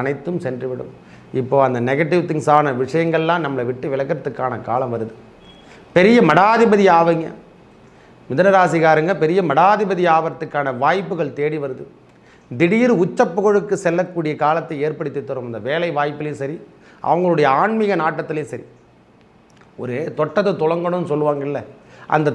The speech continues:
தொட்டது துலங்கக்கூடிய காலம் இனிதே ஆரம்பிக்கின்றது ஐயா. ஒரு கிரகம், ஒரு கிரகத்தினுடைய தன்மை, இன்னொரு கிரகத்தினுடைய வலிமை, இவையெல்லாம் ஒன்று சேர்ந்து வருகின்ற காலமாக ஐயா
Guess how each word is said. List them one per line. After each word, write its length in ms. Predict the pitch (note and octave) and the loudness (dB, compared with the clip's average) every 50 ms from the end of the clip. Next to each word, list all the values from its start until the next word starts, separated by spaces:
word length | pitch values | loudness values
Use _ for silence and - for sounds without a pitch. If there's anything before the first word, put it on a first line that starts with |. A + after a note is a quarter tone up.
| - F3 | 2 0
தொட்டது 320 | F3 F3 - A#3+ A#3+ A3+ E3+ G3 | 2 2 2 2 2 2 2 2
துலங்கக்கூடிய 560 | F#3+ G3 G3+ G3 - - F#3 F#3+ F3 E3+ D#3 - D3+ D3 | 2 2 0 0 -2 -2 -2 0 2 2 2 2 2 2
காலம் 280 | D#3 E3+ F#3 F3+ F3 C#3+ B2+ C#3 | 2 2 2 0 -2 -4 -6 -6
இனிதே 260 | D#3 D#3 D#3+ E3+ D#3 G#2+ G2+ A#2+ | -6 -6 -4 -4 -2 -2 -2 -4
ஆரம்பிக்கின்றது 600 | B2+ C3 B2+ A2 A2 - A#2 A2+ A2+ G#2+ A2 G2 | -4 -6 -8 -10 -12 -14 -14 -16 -14 -14 -16 -16
ஐயா. 120 | G2 - - - _ _ _ _ _ _ _ _ - - - - _ _ - - - - - - G#2+ | -18 -20 -20 -20 _ _ _ _ _ _ _ _ -20 -20 -20 -20 _ _ -20 -20 -20 -20 -18 -12 -10
ஒரு 160 | A2+ A#2 B2 D#3 F3 F3 D3+ B2 A2 G2+ G2+ | -6 -2 0 0 2 2 2 0 -2 -2 -4
கிரகம், 360 | B2+ C#3+ C3+ D#3+ E3+ F#3 F#3+ - - - C3 | -2 -2 0 0 -2 -2 -4 -6 -8 -6 -4
ஒரு 140 | C3+ C3+ C3+ C3+ C3 C3 B2+ A#2+ C3 | -2 0 0 2 2 0 0 0 0
கிரகத்தினுடைய 520 | C3+ D3 E3 D#3 C#3 D3+ D#3+ D#3 D3 C#3+ B2 A2 C#3 | 0 0 -2 -2 -2 -2 0 0 0 0 0 -2 -4
தன்மை, 260 | C3+ D3 D3+ D#3 E3+ F3+ - - - - - - _ - - - | -4 -4 -4 -6 -6 -8 -10 -14 -20 -20 -20 -20 _ -16 -8 -4
இன்னொரு 320 | D3+ D#3+ F3 F3+ F#3 F3 D3+ C#3 | 0 2 4 4 4 4 4 2
கிரகத்தினுடைய 540 | D3 D#3 D3+ F3 - - E3 E3 D3 C#3 B2 A2 B2 | 0 0 0 0 0 -2 -2 0 0 0 0 0 0
வலிமை, 340 | C3+ D3 D#3+ E3 E3+ F3 F3 - - - - - - - - - D3 E3 | 0 0 0 -2 -4 -6 -8 -10 -14 -20 -20 -20 -20 -20 -14 -6 0 2
இவையெல்லாம் 520 | F3 G3 F#3+ G3 G3 G3+ G#3 G#3+ A3+ A3 F#3 D#3+ F3 | 2 4 4 6 6 6 6 6 4 2 2 2 2
ஒன்று 260 | G3+ A3 G#3 A3+ - D3+ E3 | 2 2 2 2 2 2 2
சேர்ந்து 320 | G3 G3 G#3 G#3+ G#3+ F#3+ G#3 F3+ | 2 2 2 2 0 0 0 0
வருகின்ற 360 | F3 E3 F3 D#3 E3+ E3+ E3 D3+ - - | 0 0 0 0 0 0 0 -2 -2 0
காலமாக 480 | D3+ D3+ E3 F3 E3 D#3+ D#3+ D#3 D3 C3 C#3 A2 - - - - _ _ _ _ _ _ _ _ _ _ _ - - - | 2 2 2 2 0 0 0 -2 -2 -2 -4 -6 -8 -12 -20 -20 _ _ _ _ _ _ _ _ _ _ _ -14 -6 -2
ஐயா 120 | C3 D3 | -2 -2